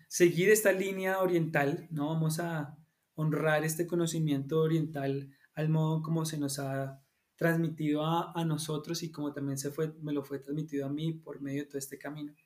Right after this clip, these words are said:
Entonces vamos a colocar la columna erguida y vamos a, a mantener los párpados cerrados. Y fíjense que aunque mantengo párpados cerrados, eso no significa que se haga un llamado al quedarme dormido.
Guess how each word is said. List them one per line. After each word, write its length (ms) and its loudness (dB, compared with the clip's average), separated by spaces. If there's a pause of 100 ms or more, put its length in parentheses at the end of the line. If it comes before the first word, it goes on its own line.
(200)
Entonces 160 2
vamos 180 6
a 80 4
colocar 300 6
la 120 4
columna 360 6
erguida 320 8
y 80 6
vamos 300 2
a, 400 -2 (500)
a 60 -4
mantener 380 0
los 160 -2
párpados 500 2
cerrados. 640 -2
Y 120 0
fíjense 360 2
que 440 2 (600)
aunque 440 2
mantengo 840 2
párpados 560 0
cerrados, 640 -2
eso 240 0
no 140 0
significa 680 -4
que 320 -2
se 140 -2
haga 140 -2
un 120 0
llamado 640 -2
al 220 -4
quedarme 420 -4
dormido. 580 -2